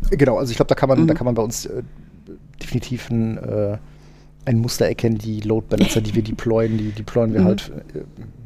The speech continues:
Speaker 1: fast ausschließlich für Exchange, beziehungsweise
Speaker 2: Mhm.
Speaker 1: dann halt hochverfügbare Exchange-Umgebungen, wo wir also mehrere Server haben für den Client-Access.
Speaker 2: Mhm.
Speaker 1: Also
Speaker 2: Sehr viel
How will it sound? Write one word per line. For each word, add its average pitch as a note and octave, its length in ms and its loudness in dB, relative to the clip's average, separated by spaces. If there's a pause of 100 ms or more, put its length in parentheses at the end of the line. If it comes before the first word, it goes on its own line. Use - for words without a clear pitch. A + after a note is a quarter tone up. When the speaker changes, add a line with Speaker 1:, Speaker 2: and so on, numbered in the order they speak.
(140)
Speaker 1:
fast - 300 -4
ausschließlich - 840 -2 (840)
für - 160 -6
Exchange, B2+ 580 -2
beziehungsweise C3 560 -2
Speaker 2:
Mhm. A2 40 -6
Speaker 1:
dann G#2+ 200 -4
halt G#2 240 -6
hochverfügbare C3 640 -2
Exchange-Umgebungen, A#2 1040 -4
wo G#2+ 60 -12
wir G#2+ 140 -6
also A2 260 -8 (540)
mehrere A2 420 -2
Server A2+ 380 0
haben G#2+ 160 -2
für - 100 -10
den A2+ 140 -6
Client-Access. - 840 -2 (220)
Speaker 2:
Mhm. F3 240 4 (720)
Speaker 1:
Also - 160 -8
Speaker 2:
Sehr E3+ 220 0
viel - 280 -2